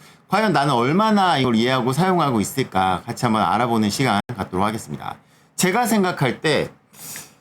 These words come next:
소니의 중급 사용자라면 최소한 이 네 가지를 구별하고 사용하고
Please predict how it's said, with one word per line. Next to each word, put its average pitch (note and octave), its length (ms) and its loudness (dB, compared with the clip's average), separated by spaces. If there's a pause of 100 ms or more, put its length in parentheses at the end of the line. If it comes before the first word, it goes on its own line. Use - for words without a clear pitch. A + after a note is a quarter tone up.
(120)
소니의 B3 500 0
중급 G3+ 360 0
사용자라면 D#3 1040 2
최소한 A#3+ 520 0
이 C#3 220 0
네 A#2+ 220 0
가지를 F3+ 800 2
구별하고 F3 880 2
사용하고 G#3+ 580 2